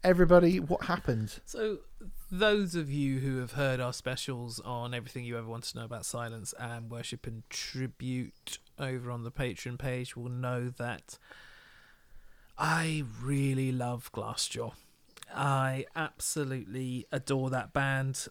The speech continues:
Speaker 2: for better and for worse. I feel like for better and for worse is needed with a <laughs> band like Glassjaw.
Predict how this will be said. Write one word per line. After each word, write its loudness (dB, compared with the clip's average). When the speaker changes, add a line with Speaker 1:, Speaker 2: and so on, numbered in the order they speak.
Speaker 2:
for -6
better 2
and 0
for -4
worse. 0
I -10
feel -6
like -4
for -16
better -6
and -8
for -10
worse -6
is -10
needed -6
with -6
a -8
<laughs> -6
band 2
like -4
Glassjaw. -2